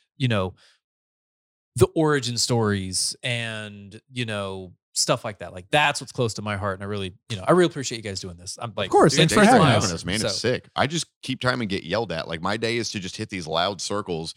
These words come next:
Speaker 1: <laughs>
Speaker 3: where Otis is over here just, like, not only on a computer making things happen,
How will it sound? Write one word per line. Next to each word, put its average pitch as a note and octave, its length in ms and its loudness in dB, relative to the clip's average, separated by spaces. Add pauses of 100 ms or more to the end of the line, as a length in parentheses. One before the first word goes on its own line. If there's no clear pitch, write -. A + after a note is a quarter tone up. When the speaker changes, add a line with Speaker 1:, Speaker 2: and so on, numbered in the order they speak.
Speaker 1:
<laughs> G#2+ 120 8
Speaker 3:
where B2 260 4
Otis C3 240 2
is G2 160 -2
over G2+ 180 -8
here G2+ 220 -4
just, F#2 280 -8
like, F#2+ 260 -6 (640)
not C#3+ 240 4
only F#3 260 -2
on C3 200 -4
a C3 60 -6
computer A#2 520 -6
making G2 420 -4
things A#2 200 -10
happen, A#2 380 -6